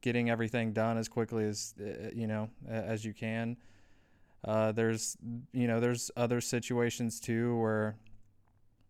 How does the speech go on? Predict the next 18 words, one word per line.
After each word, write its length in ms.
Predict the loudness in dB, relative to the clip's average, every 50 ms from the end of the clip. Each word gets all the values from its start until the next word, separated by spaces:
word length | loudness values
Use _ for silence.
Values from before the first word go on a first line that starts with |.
| _ _ _ _ _ -20 -20 -12 -8
uh, 40 | -6
I, 460 | -4 -2 0 2 2 2 2 2 0 -2
I 160 | -6 -6 -6 -8 -8 -8 -2
don't 200 | 0 0 2 2
really 260 | 2 2 4 4 4 2
experience 600 | 2 0 -4 -2 0 0 2 2 0 0 -2 -4
it 80 | -4
so 180 | -2 0 0 2
much 260 | 2 2 0 0 -2
now, 300 | -2 0 2 2 2 2
but, 200 | 2 2 0 0
like, 180 | 2 0 0 0 -4 -10 -14 -16 -20 -20 -20 -20 -20 _ -20 -20 -20 -12
when 180 | -6 -2 0 2
I 80 | 4
was 180 | 4 2 2 0
more 220 | 0 0 0 0
junior, 600 | 0 0 0 0 2 2 2 2 2 2 2 2 0
when, 280 | 0 0 0 -2 -4